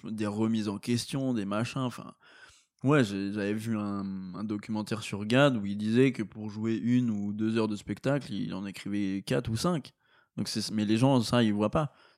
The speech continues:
Ils pensent que l'artiste, il arrive, il est drôle direct, alors que non.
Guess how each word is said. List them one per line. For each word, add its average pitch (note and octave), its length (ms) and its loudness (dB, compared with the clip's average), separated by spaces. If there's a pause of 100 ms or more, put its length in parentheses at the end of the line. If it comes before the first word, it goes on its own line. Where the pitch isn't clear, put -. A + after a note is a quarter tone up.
Ils A#2+ 140 0
pensent A#2+ 220 -2
que A2 100 -2
l'artiste, G#2 500 0
il G2+ 80 -4
arrive, B2 340 2
il G2+ 120 0
est A2 100 2
drôle C3 260 6
direct, C3 500 0
alors - 240 -12
que B2 100 -6
non. C#3 200 -4